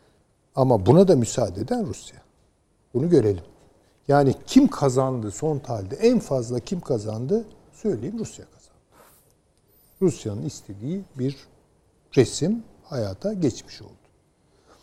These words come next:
Şimdi Azerbaycan bundan sonrası için hani çünkü Karabağ'ı kurtarmak diye bir şey vardı. Ama Karabağ'ın çok azı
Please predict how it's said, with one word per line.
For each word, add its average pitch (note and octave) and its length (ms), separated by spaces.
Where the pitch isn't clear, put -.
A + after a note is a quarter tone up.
Şimdi F#3+ 240
Azerbaycan D#3+ 920
bundan C3+ 300
sonrası C3 520
için G#2 420
hani A2 240
çünkü A2 360
Karabağ'ı C3 580
kurtarmak C3+ 680
diye C#3+ 220
bir E3+ 40
şey F#3+ 300
vardı. G2 380
Ama A2 100
Karabağ'ın B2+ 640
çok G#3+ 280
azı G#2+ 320